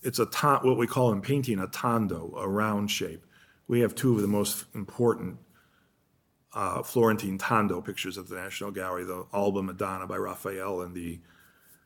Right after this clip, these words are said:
Adoration of the Magi by Fra Angelico and Fra Filippo Lippi. But even here in sculpture, there's a circular format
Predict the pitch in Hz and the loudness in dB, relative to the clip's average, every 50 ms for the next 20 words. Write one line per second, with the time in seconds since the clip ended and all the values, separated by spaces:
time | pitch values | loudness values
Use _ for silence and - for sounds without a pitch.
0 | _ _ _ _ _ _ - - 113 104 95 98 101 98 - 101 95 95 92 95 | _ _ _ _ _ _ 0 2 4 6 6 6 4 4 2 -2 -2 -2 -2 0
1 | 98 98 95 95 98 90 90 92 92 101 90 90 90 87 - - - 107 95 90 | 0 0 0 2 0 -2 -2 -2 -4 -4 -6 -6 -6 -8 -6 -2 0 0 0 0
2 | 95 98 98 95 95 92 - 104 87 90 - - 104 95 92 - 98 95 92 92 | -2 -2 -2 -2 -2 -4 -4 -6 -6 -6 -4 -4 -4 -4 -6 -8 -8 -8 -8 -8
3 | - 98 - 98 101 104 104 - 101 92 - - 107 113 117 135 139 139 135 120 | -8 -8 -6 -4 -4 -4 -4 -6 -10 -10 -6 -6 -2 0 2 4 4 4 4 4
4 | 123 127 117 104 98 - - - 127 117 110 110 - - 95 87 87 90 87 90 | 6 4 4 4 2 0 -2 0 2 4 4 2 2 -2 -4 -2 -4 -6 -6 -8
5 | 85 - - - 113 107 101 - 107 98 95 95 - - 95 92 90 92 95 90 | -10 -6 -4 -2 -2 0 0 0 -2 -2 -2 -4 -4 -6 -4 -4 -4 -4 -4 -6
6 | 95 98 - - | -6 -8 -10 -12